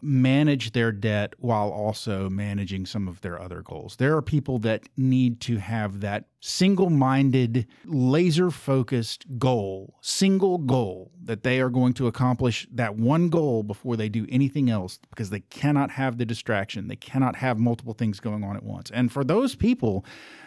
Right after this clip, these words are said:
this is the perfect kind of advice. You need to eliminate this debt. You need to get all of those credit cards paid off.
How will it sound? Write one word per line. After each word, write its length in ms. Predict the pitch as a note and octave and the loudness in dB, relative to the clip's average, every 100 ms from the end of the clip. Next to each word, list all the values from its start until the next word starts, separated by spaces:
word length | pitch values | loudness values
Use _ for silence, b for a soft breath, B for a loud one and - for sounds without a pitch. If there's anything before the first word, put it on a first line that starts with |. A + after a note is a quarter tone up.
| B | B
this 200 | C#3 D3+ | 0 2
is 140 | D#3 B2+ | 0 0
the 80 | C3+ | -2
perfect 460 | C3 B2+ B2 - | -2 -2 -4 -8
kind 260 | - G#2+ G2+ | -6 -2 -2
of 100 | F#2 | -4
advice. 460 | G2 F#2+ - - A#2 | -8 -10 -10 -4 2
You 80 | |
need 260 | A2+ B2+ C3 | 4 4 2
to 160 | D3 B2 | 0 2
eliminate 460 | B2+ C#3 C3 B2+ | 4 4 2 2
this 160 | C3 A2 | -2 -4
debt. 320 | A#2+ G#2 G#2+ | -2 -2 -2
You 100 | G#2 | -2
need 160 | G#2 A2 | 0 0
to 40 | |
get 180 | A2 A#2+ | 0 0
all 200 | G#2 G#2+ C3 | 2 2 2
of 60 | |
those 160 | C3+ C3+ | 2 0
credit 260 | - C3+ B2 | 0 -2 -2
cards 280 | A#2+ B2 - | -2 -2 -2
paid 240 | A#2+ A#2 | -2 0
off. 320 | G#2+ A2 G2+ | 0 -2 -4